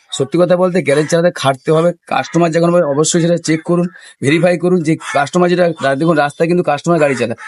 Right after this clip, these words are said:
কাস্টমার ফেস করে যে গাড়ি তার প্রবলেম হচ্ছে। তো অবশ্যই সেই কাস্টমারের কথা শুনে একটু ফেস করুন, খাটুন। না খাটলে কিন্তু কাস্টমার আপনার দোকানে দ্বিতীয়বার যাবে না এবং কাস্টমার চলে যাবে। তো আমরাও চেষ্টা করি, আমাদেরও ভুল ত্রুটি হয়, ভুল হলে কাস্টমারদের বলি যে ভুল থাকলে অবশ্যই আমাদের বলুন, সেটা প্রবলেম সলিউশন করি।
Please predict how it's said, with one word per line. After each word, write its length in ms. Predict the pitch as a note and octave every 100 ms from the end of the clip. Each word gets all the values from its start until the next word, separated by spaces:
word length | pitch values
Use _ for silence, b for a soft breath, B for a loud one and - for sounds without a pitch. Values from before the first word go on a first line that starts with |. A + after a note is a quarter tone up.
| B B -
কাস্টমার 360 | C#3+ D3+ G3+ G3+
ফেস 220 | G3+ -
করে 180 | F3 D#3
যে 80 |
গাড়ি 140 | D#3 E3
তার 100 | E3
প্রবলেম 360 | D3 D3 D#3
হচ্ছে। 240 | B2+ - - b b b
তো 80 | D3+
অবশ্যই 400 | C#3 D3 - G3+
সেই 120 | G3
কাস্টমারের 400 | E3+ D#3 - F#3+
কথা 160 | F#3 F#3
শুনে 220 | F#3 G3+
একটু 180 | F#3+ G3
ফেস 240 | D3+ E3
করুন, 240 | - F#3+ F#3+
খাটুন। 580 | - D3+ E3 D3 B2 C3
না 180 | C#3
খাটলে 320 | D#3 E3 F3 E3+
কিন্তু 280 | G3 F#3+
কাস্টমার 460 | E3+ D3 - D#3+ E3+ - _ _ -
আপনার 220 | B2 C#3+
দোকানে 280 | C3+ D3+ D#3
দ্বিতীয়বার 420 | C3 A#2 D3+ D#3
যাবে 280 | C#3 C3+ F3
না 80 | F3+
এবং 140 | E3
কাস্টমার 220 | C3+ C3+ C#3 -
চলে 200 | B2+ A#2
যাবে। 160 | A2 A#2+ B B -
তো 60 | A#2
আমরাও 300 | C3+ E3 F3+
চেষ্টা 380 | D#3 D3+ F#3
করি, 180 | F3+ G3
আমাদেরও 360 | C3+ C#3 D#3 F#3+
ভুল 220 | E3 F3+
ত্রুটি 240 | F#3+ F3+
হয়, 140 | F#3+ G3+ b b -
ভুল 180 | C#3 E3+
হলে 140 | F3+
কাস্টমারদের 460 | D#3+ D3+ E3+ E3+ E3+
বলি 220 | D3+ F3
যে 100 | E3+
ভুল 240 | B2 D#3+
থাকলে 300 | D#3+ E3+ F3
অবশ্যই 320 | D#3+ C#3+ D3+ E3+
আমাদের 180 | E3+
বলুন, 280 | C#3+ D3 F#3+
সেটা 280 | F#3 C3+ D3
প্রবলেম 280 | B2+ C3 C#3
সলিউশন 320 | B2+ B2 B2
করি। 160 | A2